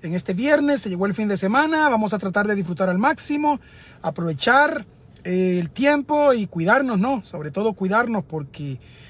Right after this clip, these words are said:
eh, a veces se nos ha olvidado de que estamos viviendo tiempos difíciles y, y queremos andar como que si nada ocurre afuera. Eh, quiero comentarles un poco sobre mi historia de hoy. Mi crónica de hoy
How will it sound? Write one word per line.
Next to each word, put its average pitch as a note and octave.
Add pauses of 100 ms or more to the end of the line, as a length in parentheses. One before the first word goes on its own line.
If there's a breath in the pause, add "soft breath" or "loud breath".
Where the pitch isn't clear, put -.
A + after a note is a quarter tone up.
(200 loud breath)
eh, D3+
a C#3+
veces F#3+
se G3
nos E3+
ha F#3
olvidado G#3+
de G3+
que F#3
estamos G3+
viviendo F#3+
tiempos F#3+
difíciles B3
y, E3+
y E3
queremos F3+
andar F#3
como F3
que C#3+
si D#3
nada E3+
ocurre F#3
afuera. C#3+ (680 loud breath)
Eh, F#3+
quiero C#4
comentarles A#3+
un G3+
poco G#3+
sobre F#3
mi E3
historia G3
de G#3
hoy. G#3
Mi D3
crónica C#4
de A#3
hoy B3